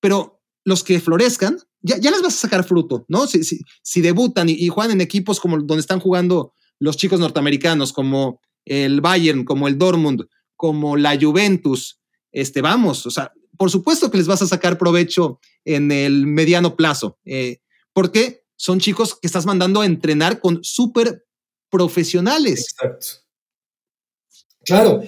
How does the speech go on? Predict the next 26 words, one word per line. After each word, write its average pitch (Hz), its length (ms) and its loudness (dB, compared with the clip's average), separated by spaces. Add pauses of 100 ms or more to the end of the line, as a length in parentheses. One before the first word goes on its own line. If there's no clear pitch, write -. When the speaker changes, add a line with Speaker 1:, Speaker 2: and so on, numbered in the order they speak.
(220)
Speaker 2:
y 147 200 -6
tú, 196 260 -2
tú 196 140 -6
que 202 100 -6
sigues 196 240 0
mucho 190 200 2
el 160 60 -2
fútbol 180 260 2
europeo, 160 600 6 (500)
eh, 127 600 -2 (360)
pues 139 180 0
sabes 180 260 2
la 160 60 6
importancia 156 600 2
que 151 80 -4
tienen 160 320 0
estas 156 480 -2 (400)
escuelas 160 720 2
donde 139 580 2
se 127 140 -4
van, 147 440 0 (300)
eh, 120 120 -6
forjando 180 640 2
los 147 140 4
grandes 160 280 2
jugadores. 160 640 4